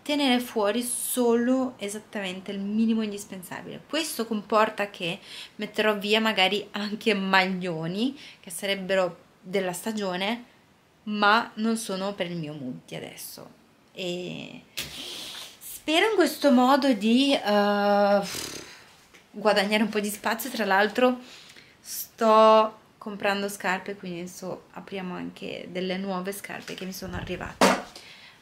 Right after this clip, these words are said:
ma prima, eh, facciamo spazio. Mi sono cambiata per stare un pochino più comoda e mi sono preparata, anzi mi sto preparando la merenda e la devo condividere con voi perché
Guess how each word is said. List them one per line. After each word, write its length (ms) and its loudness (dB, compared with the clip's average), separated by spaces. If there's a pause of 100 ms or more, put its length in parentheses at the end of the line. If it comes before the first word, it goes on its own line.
ma 180 0
prima, 560 0
eh, 540 -8 (920)
facciamo 320 -8
spazio. 480 -10 (1120)
Mi 140 -2
sono 300 6
cambiata 460 0
per 120 0
stare 240 -2
un 80 0
pochino 380 -4
più 180 -6
comoda 800 -2
e 340 -2
mi 100 -2
sono 260 -4
preparata, 720 -4
anzi 320 -4
mi 60 -6
sto 260 -6
preparando 560 -4
la 140 -4
merenda 680 -8 (1120)
e 640 0
la 120 -2
devo 220 4
condividere 500 0
con 120 -4
voi 140 -2
perché 500 -6